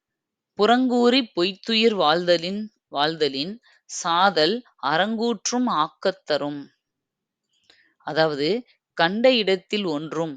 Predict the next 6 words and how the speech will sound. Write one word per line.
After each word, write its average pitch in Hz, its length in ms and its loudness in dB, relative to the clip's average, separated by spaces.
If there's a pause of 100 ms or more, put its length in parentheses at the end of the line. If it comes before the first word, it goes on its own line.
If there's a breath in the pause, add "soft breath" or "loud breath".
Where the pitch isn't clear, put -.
காணாத 185 520 0
இடத்தில் 180 440 0
வேறொன்றுமாக 160 960 0
புறங்கூறி 214 680 -2
பொய்யாக 185 520 0
நடந்து 151 500 -2